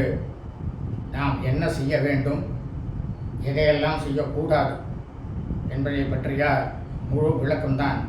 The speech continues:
இந்த வீடியோ பதிவிலே பதிவிட இருக்கின்றோம். ஆகவே, அனைவரும் இந்த அக்ஷய திருதியை பதிவினை ஆரம்பம் முதல் கடைசி வரை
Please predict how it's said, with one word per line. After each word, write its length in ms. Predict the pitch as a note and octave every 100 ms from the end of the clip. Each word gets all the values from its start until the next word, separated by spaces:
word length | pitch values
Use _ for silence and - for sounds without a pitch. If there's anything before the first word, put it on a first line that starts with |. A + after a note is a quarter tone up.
| -
இந்த 140 | B2+ C3
வீடியோ 240 | C#3 D3 C#3
பதிவிலே 400 | C3+ C3+ C3 B2+ A#2+ - - - - - - - - - - - -
பதிவிட 280 | C#3+ D3 C#3+ C3
இருக்கின்றோம். 580 | B2+ D3 C#3+ D#3 E3 - - - - - - - - - C#3
ஆகவே, 280 | D3+ D3 D3 C3+
அனைவரும் 440 | C#3+ D#3 D3+ E3 E3 - -
இந்த 120 | - C3+ -
அக்ஷய 340 | - F3 E3+
திருதியை 400 | D#3 C#3+ C#3+ C#3 A#2+ - - - - - - - - -
பதிவினை 400 | - D#3+ D#3 D3+ C3+
ஆரம்பம் 360 | D3+ D#3+ D#3 D3
முதல் 220 | C#3+ C#3
கடைசி 220 | C3+ D3
வரை 180 | D3+